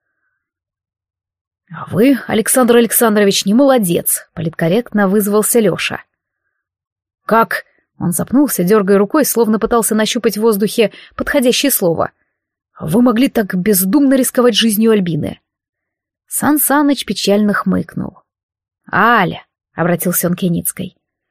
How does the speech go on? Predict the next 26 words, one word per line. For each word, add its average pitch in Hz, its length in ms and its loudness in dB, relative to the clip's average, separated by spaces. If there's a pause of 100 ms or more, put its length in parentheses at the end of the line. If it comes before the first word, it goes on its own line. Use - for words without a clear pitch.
(280)
«я 269 220 0
не 302 140 2
думал, 311 460 2
что - 180 -2
ситуация 254 640 2
зайдет 202 400 0
так 190 200 0
далеко. 190 460 -2 (400)
Честно 156 320 -6
говоря, 185 300 2
я 190 200 2
давно 180 280 2
забыл 180 400 2
про 247 180 0
токен. 254 540 -2 (720)
И 190 120 0
вспомнил 330 420 2
совершенно 277 440 0
случайно. 190 560 -4 (760)
Даже 196 420 2
не 196 140 2
я, 190 420 2
а 175 40 0
мой 254 240 2
бывший 277 360 0
главбух, 277 640 0